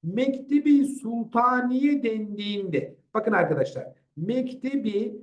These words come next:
Sultaniye dendiğinde hemen aklınıza Galatasaray Lisesi gelsin. Bugünkü Galatasaray Lisesi'nin Osmanlı İmparatorluğu'ndaki karşılığı arkadaşlar, e, Mektebi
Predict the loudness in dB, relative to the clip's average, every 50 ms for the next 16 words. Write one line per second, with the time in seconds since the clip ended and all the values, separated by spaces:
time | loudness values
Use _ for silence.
0 | -20 _ _ -20 -18 -8 -4 -2 -2 0 2 2 2 2 2 2 0 0 0 0
1 | 0 0 0 2 2 0 0 0 -6 -4 -4 -2 -4 -2 -4 -4 -4 -6 -6 -8
2 | -14 -18 _ _ _ _ _ -6 -2 -2 0 0 0 0 0 -2 -4 -2 -2 -2
3 | -2 -4 -8 -8 -8 -6 -6 -6 -4 -4 -4 0 0 0 -2 -2 -2 -2 -4 -2
4 | 0 0 0 0 0 -2 -4 -6 -8 -8 -10 -8 -6 -4 -4 -4 -6 -8 -16 _
5 | _ _ -8 -4 -2 -2 -2 -2 -4 -6 -8 -10 -10 -8 -6 -6 -4 -4 -4 -6
6 | -6 -6 -6 -2 -2 -2 0 0 0 0 0 -2 -2 0 -2 -2 -4 -8 -12 -12
7 | -12 -12 -12 -12 -14 -16 -18 _ _ _ _ -8 -2 0 0 0 0 -4 -6 -6
8 | -2 -2 -2 -2 -2 -4 -4 -2 -2 -2 -2 -2 -4 -2 -2 -2 -2 -2 -2 -2
9 | -2 -4 -6 -8 -12 -8 -2 -2 -2 -2 -2 -6 -10 -8 -6 -4 -4 -2 0 0
10 | 0 0 -2 -8 -18 -20 _ _ -6 -4 -4 -2 -2 0 0 -2 0 -2 -2 -2
11 | -2 -6 -10 -14 _ _ _ _ -6 -2 0 4 4 4 2 2 -2 -2 -2 -2
12 | -4 -6 -4 -4 -2 0 0 0 0 0 -2 -6 -12